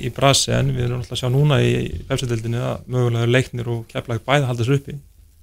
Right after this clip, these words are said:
Og þeir hafa svona ekkert bætt við sig kannski einhverju svakalegu, en svona kannski stýrt raðina ákveðnum stöðum, en, en ég held að Frammanni halda sínu mannskap og,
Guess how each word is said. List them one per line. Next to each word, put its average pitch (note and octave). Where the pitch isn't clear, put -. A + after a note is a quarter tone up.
Og A2+
þeir C3
hafa C3+
svona C3
ekkert C3+
bætt C#3+
við D3
sig C3+
kannski B2+
einhverju C3
svakalegu, C#3
en D3+
svona C3+
kannski B2+
stýrt -
raðina B2+
ákveðnum A#2+
stöðum, A2+
en, A2+
en A2+
ég G#2+
held G#2+
að G#2+
Frammanni A#2
halda A2+
sínu A2+
mannskap B2+
og, B2